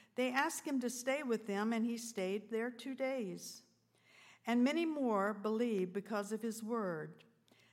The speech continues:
They said to the woman, 'It is no longer because of what you said that we believe, for we have heard for ourselves, and we know that this is truly the Savior of the world.'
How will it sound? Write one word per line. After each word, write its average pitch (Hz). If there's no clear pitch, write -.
They 226
said 226
to 240
the 226
woman, 185
'It 208
is 202
no 233
longer 277
because 208
of 196
what 202
you 294
said 180
that 175
we 208
believe, 214
for 214
we 277
have 320
heard 285
for 269
ourselves, 208
and 214
we 269
know 220
that 202
this 233
is 247
truly 247
the 202
Savior 202
of 202
the 214
world.' 175